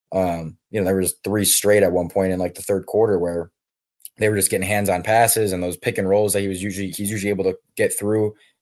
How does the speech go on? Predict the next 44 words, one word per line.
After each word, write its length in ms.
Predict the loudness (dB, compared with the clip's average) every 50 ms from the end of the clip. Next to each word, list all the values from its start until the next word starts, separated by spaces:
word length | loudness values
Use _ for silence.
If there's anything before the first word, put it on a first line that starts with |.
| _ _ -4 0
Um, 440 | 0 2 2 0 -2 -4 -8 -8 -6
the 80 | -2 2
Nuggets 260 | 2 4 4 2 2
were 100 | 4 4
able 120 | 4 4
to 60 | 2 0
pick 160 | -2 -2 0
those 180 | 0 0 2
off. 340 | 4 4 4 4 4 2 0
And 260 | -2 -2 -4 -4 -8 -12 _ _ _ _ _ _ _ _ _ _ -4
so, 400 | 0 2 4 4 4 2 0 -4 -10 _ _ -20 _ _ _ _ _ _ -10
um, 460 | -8 -8 -6 -6 -8 -8 -10 -14 -18 -16 _
you 100 | 0 4
know, 60 | 4 6
again, 160 | 6 6 4
I, 120 | 4 0 -4 _ _ _ _ _ _ _ _ _ _ _ _ _ -4
not 260 | 2 4 4 4 4 4
many 160 | 4 4 4
of 40 | 4
those 180 | 4 4 4 4
that 80 | 2
I 60 | 2
think 240 | 2 2 -2 -6 -4
they 120 | -2 -2 -2
were 380 | 0 0 -2 -4 -6 -8 -14 _ _ _ _ _
super 360 | -8 -6 -4 -4 -4 -4 -4 -4
dumb 300 | -2 -2 -2 -2 -2 -4
decisions, 580 | -6 -6 -4 -4 -4 -4 -4 -4 -4 -4 -4
but 120 | -2 0 0
it 80 | 0
was 160 | 0 -2 -4
just 280 | -4 -4 -4 -4 -4 -6 -8 -8 -2
that 260 | -2 -2 -2 -2 -4
the 100 | -6 -4
pass 360 | 0 2 4 4 4 4 2 0
wasn't, 440 | 0 0 0 0 0 -4 -4 -6 -12 -12
you 120 | -8 -6
know, 220 | -6 -4 -6 -6 -8 -6
either 180 | -4 -2 0
on 140 | 0 0 -2
target 400 | 0 2 2 4 4 4 2 0
or 140 | 0 0 -2
the 120 | -2 -4
pass 520 | -4 0 2 2 4 4 2 0 -2 -4